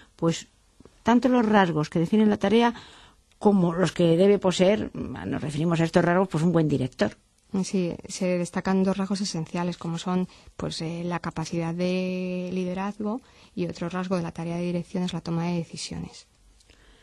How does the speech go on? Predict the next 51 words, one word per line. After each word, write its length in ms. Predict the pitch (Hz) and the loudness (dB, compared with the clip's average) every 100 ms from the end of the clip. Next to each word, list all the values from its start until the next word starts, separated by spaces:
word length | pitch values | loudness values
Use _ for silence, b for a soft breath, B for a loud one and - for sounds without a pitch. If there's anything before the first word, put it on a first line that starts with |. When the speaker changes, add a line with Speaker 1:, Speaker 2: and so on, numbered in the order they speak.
| b b b b | b b b b
Speaker 1:
El 260 | 196 196 185 | 2 4 6
análisis 460 | 202 226 247 285 269 | 8 8 6 4 4
de 80 | |
la 80 | 254 | 4
tarea 340 | 240 226 226 220 | 4 4 4 4
del 160 | 214 | 4
administrador, 600 | 214 202 202 - 190 208 | 4 4 2 2 2 2
pues, 160 | 220 196 | 2 -4
concluye 500 | - 170 196 202 214 | -2 2 4 4 4
con 140 | 214 | 4
el 100 | 196 | 2
estudio 380 | 175 - 190 202 | 2 0 2 4
de 60 | 208 | 4
la 100 | 185 | 4
tarea 260 | 165 170 | 2 2
de 100 | 185 | 2
control. 600 | 185 139 127 147 147 123 - b b b b _ | 2 2 4 4 2 2 -4 b b b b _
Pues 180 | 139 - | -6 -4
es 140 | 139 | 0
la 100 | 156 | 4
última, 340 | 180 208 147 147 | 6 4 2 4
¿no?, 140 | 269 262 | 4 4
de 80 | |
las 100 | 180 | 0
que 100 | - | -2
tiene 160 | 175 185 | -2 0
que 80 | 175 | 0
ocuparse 360 | 165 175 180 | 0 -2 -2
el 60 | 170 | 0
administrador. 500 | 170 160 - 185 185 - | 0 0 -2 -2 -4 -6
Speaker 2:
Sí, 340 | - 214 190 | -2 0 0
es 140 | - 196 | -2 -4
la 100 | 202 | -2
última, 280 | 208 226 214 | 0 0 0
pero 100 | 175 | 0
no 140 | 180 | 0
por 120 | 196 | 0
ello 160 | 202 196 | 2 2
la 80 | 170 | 2
más 360 | 170 180 185 | 0 -2 -2
importante. 560 | 214 170 - 170 175 160 | -2 -2 -6 -6 -4 -4
Y 100 | 160 | -4
tiene, 520 | 175 185 196 196 190 | -2 0 2 0 -2
de 240 | 175 170 165 | -4 -4 -6
hecho, 180 | - | -6
tiene 300 | 180 190 196 | -2 0 0
por 160 | 196 190 | 0 -4
finalidad, 500 | - 180 180 190 208 B B B | -4 -2 0 -2 -2 B B B
pues, 160 | 175 170 | -6 -2
verificar 580 | 170 165 160 - - | -2 -4 -10 -8 -8
que, 460 | 175 170 170 160 - | -6 -6 -4 -6 -10